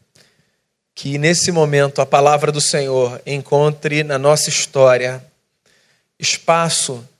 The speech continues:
para fazer o que só o Senhor é capaz de fazer na nossa vida.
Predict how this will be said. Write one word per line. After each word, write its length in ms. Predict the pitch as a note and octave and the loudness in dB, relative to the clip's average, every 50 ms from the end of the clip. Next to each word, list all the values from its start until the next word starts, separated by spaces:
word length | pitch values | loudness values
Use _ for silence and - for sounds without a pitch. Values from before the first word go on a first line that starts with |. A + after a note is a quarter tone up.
| _ _ _ _ _ - | _ _ _ _ _ -2
para 160 | - D#3+ E3 | 0 0 0
fazer 420 | D#3+ - E3 D3 C3+ C3+ C3+ D3+ E3+ | 2 2 2 4 4 2 2 2 2
o 80 | E3+ | 2
que 140 | E3 - D#3+ | 2 0 -4
só 280 | C#3+ - - - F#3 F#3+ | -4 -2 2 4 4 4
o 60 | F#3+ | 4
Senhor 320 | F#3 - F#3+ E3+ E3 D#3+ | 2 -2 0 2 2 2
é 60 | D#3 D#3 | 2 2
capaz 360 | D#3+ C#3+ - - D3 D3 C#3+ | 0 -2 2 2 2 2 2
de 80 | C#3 | 0
fazer 600 | C3+ C#3 - C#3+ C3 B2 A#2 B2+ C#3 C#3 D3 D3+ D3 - _ _ _ _ _ _ | -4 0 2 2 2 2 -2 -2 0 0 0 -2 -6 -16 _ _ _ _ _ _
na 120 | B2+ C3 | -4 0
nossa 360 | C3 C3+ C3+ C3 - D3 C3 | 0 0 0 0 2 0 0
vida. 440 | A#2 A2 A2 A2 A2 A#2 B2 C3+ | 0 -2 -8 -10 -10 -10 -12 -14